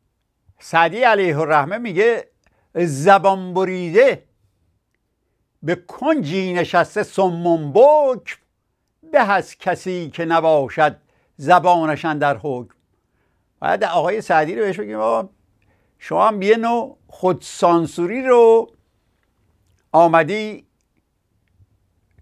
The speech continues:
شایع کردی. ولی خب ایشون نکته جالبی میگه که باید در این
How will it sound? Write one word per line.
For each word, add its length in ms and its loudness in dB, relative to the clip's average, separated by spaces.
شایع 480 2
کردی. 420 2
ولی 200 0
خب 320 0
ایشون 680 -4
نکته 600 2
جالبی 560 4
میگه 320 -4
که 140 0
باید 340 2
در 220 4
این 400 -8